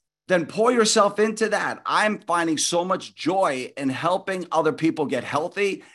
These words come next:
and get these types of breakthroughs. So for me, I have more family time. I have more time with my babies. I'm able to take the finances now, guys. Listen to this. I'm able to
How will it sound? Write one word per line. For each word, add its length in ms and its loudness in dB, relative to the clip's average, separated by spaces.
and 160 -2
get 200 0
these 240 0
types 420 -8
of 80 2
breakthroughs. 460 0
So 260 4
for 220 -2
me, 340 0
I 80 -6
have 300 -2
more 140 0
family 480 0
time. 340 -10
I 60 0
have 100 2
more 160 4
time 220 2
with 120 0
my 140 2
babies. 800 0
I'm 180 4
able 500 2
to 200 -4
take 280 -4
the 80 -2
finances 760 0
now, 200 0
guys. 460 -2
Listen 380 -4
to 100 -8
this. 280 -4
I'm 180 2
able 360 0
to 340 0